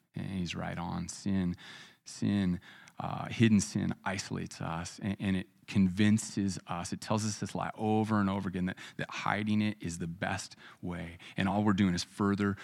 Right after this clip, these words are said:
trapping ourselves in sin that so easily entangles. David wrote about this in, in Psalm thirty-two, uh, verse three. He said, "For when I kept silent, my bones wasted away through my groaning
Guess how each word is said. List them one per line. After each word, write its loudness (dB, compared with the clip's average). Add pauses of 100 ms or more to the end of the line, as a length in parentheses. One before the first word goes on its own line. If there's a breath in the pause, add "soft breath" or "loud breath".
(120)
trapping -2
ourselves -4
in -2
sin -2
that -4
so -6
easily 0
entangles. -4 (640 loud breath)
David 6
wrote 4
about -2
this -2
in, -2
in -2
Psalm -2
thirty-two, 2 (300 loud breath)
uh, 0
verse 2
three. 2 (600 loud breath)
He -2
said, 0
"For 2
when 6
I 6
kept -2
silent, 2
my 4
bones 2 (180 loud breath)
wasted -2 (280 loud breath)
away -2
through 0
my 2
groaning 0